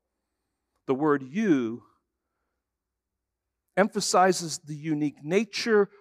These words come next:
or a specific people, and it's plural.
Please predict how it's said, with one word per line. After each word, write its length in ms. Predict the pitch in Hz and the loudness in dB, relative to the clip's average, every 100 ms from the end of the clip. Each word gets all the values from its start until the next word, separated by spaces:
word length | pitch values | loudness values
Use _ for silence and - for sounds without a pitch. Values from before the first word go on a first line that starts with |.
| _ | _
or 160 | - 247 | 2 4
a 80 | 143 | 0
specific 760 | - - 147 - 156 143 - - | -4 -6 -6 -4 -4 -4 -10 -10
people, 640 | - 220 - 214 202 190 - _ | -4 -4 4 6 6 4 -4 _
and 320 | 185 196 196 175 | 0 2 0 2
it's 280 | 185 180 - | 2 2 -8
plural. 680 | - - 220 220 165 - | -4 6 10 12 10 6